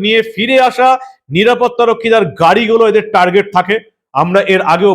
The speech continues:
বহুবার দেখেছি, আমাদের রাজ্যেও দেখেছি, পুরুলিয়া, মেদিনীপুর, বাঁকুড়া, এসব জায়গায় দেখেছি যে ভোটের সময়, ভোটের দিন, ভোট নিয়ে ফিরে আসার সময় নিরাপত্তা রক্ষীদের গাড়ি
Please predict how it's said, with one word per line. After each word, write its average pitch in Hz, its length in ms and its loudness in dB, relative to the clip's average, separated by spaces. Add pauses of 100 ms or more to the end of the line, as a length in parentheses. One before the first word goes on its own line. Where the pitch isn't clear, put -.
বহুবার 196 540 2
দেখেছি, 240 320 -4 (300)
আমাদের 208 360 2
রাজ্যেও 254 340 0
দেখেছি, 240 300 -2
পুরুলিয়া, 208 380 0
মেদিনীপুর, 208 540 -2 (380)
বাঁকুড়া, 208 480 2 (180)
এসব 185 260 -4
জায়গায় 208 380 0
দেখেছি 208 300 -4 (380)
যে 180 120 0
ভোটের 185 420 0
সময়, 214 420 0
ভোটের 175 380 -2
দিন, 202 220 0 (540)
ভোট 175 300 2
নিয়ে 196 240 2
ফিরে 202 260 0
আসার 202 280 0
সময় 196 180 0
নিরাপত্তা 185 520 0
রক্ষীদের 185 440 -2
গাড়ি 190 300 0